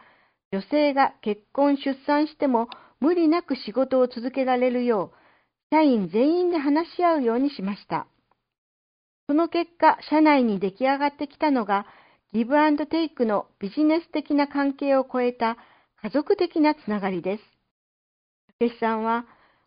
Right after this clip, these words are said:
子供が熱を出せば当然家に帰らなければいけませんが、それはお母さんのせいではありません。うちの会社では、みんなが家族のように当たり前にサポートする風土があるから、安心して帰ってもらえます。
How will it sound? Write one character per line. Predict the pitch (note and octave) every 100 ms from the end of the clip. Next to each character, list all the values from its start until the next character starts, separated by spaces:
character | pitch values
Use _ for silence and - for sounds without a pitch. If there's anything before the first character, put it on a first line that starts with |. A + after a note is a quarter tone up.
| _
子 | -
供 | G#3+ D4 E4+
が | F4+
熱 | E4+ F4 F#4+
を | F4+
出 | D#4
せ | D4+
ば | A#3+
当 | A3+ A#3+ C#4+
然 | D4+ F4+ D#4+
家 | F#4+
に | F#4
帰 | -
ら | B3+ D4
な | E4 F4+
け | C#4+
れ | C4
ば | A3
い |
け | G#3 A3
ま | A#3+
せ | A#3+
ん | A#3
が、 | F#3 F#3 - - _ _
そ | F#3+
れ | G3+
は | G3+
お | F3
母 | F3 A#3+
さ | -
ん | C4+
の | G#3+
せ | - A#3+
い |
で | A3+
は | G3
あ | F#3
り | F#3+
ま | A3+
せ | C4 C#4+ C4+
ん。 | - _ _ _ _ _ _ -
う | B3
ち | D#4
の | D#4+
会 | D#4+ D#4+
社 | D#4
で | D4+
は、 | C#4 A#3 A#3+ - _
み | A#3+ D#4
ん | G4
な | F#4+
が | D#4+
家 | B3+ D4
族 | F4+ G4
の | D#4 C4
よ | B3
う | A3+
に | G#3 -
当 | F3+
た | A#3+
り | D4+
前 | F4 F4
に | F4
サ | F4+ D#4+
ポ | D#4 F4
ー |
ト | E4
す | D4
る | B3+
風 | A#3+ C4 B3
土 | G#3+
が | G3
あ | A3+
る | A3
か | G3
ら、 | F#3 F#3 - _ _
安 | - F#3 C4+
心 | - E4+
し | F4+
て | G4+
帰 | - D4+
っ | C#4
て | G#3+
も | G3
ら | F#3 F#3
え |
ま | F3+
す。 | G3